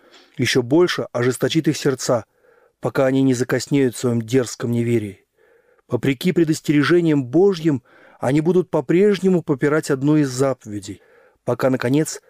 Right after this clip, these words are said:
не воздвигнут гонения на тех, кто свято чтит её. Презирая Слово Божье и его народ, они ни во что не ставят и Христа. Когда церкви примут учение спиритизма,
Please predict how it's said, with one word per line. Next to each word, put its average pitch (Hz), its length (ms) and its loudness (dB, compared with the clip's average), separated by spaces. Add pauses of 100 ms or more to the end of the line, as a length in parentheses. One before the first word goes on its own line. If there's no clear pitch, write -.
(320)
не 135 120 2
воздвигнут 165 480 0
гонения 151 420 2
на 123 120 0
тех, 165 320 0
кто - 200 -4
свято 131 440 -2
чтит - 380 -6
её. 110 380 -6 (640)
Презирая 135 440 0
Слово 151 300 2
Божье 120 440 0
и 143 120 -4
его 127 240 2
народ, 127 400 0 (480)
они 143 260 2
ни 156 60 4
во 147 160 0
что 208 240 0
не 196 100 2
ставят 175 420 0
и 180 40 -4
Христа. 131 580 -4 (720)
Когда 151 260 0
церкви 175 360 0
примут 160 340 0
учение 143 340 2
спиритизма, 185 760 0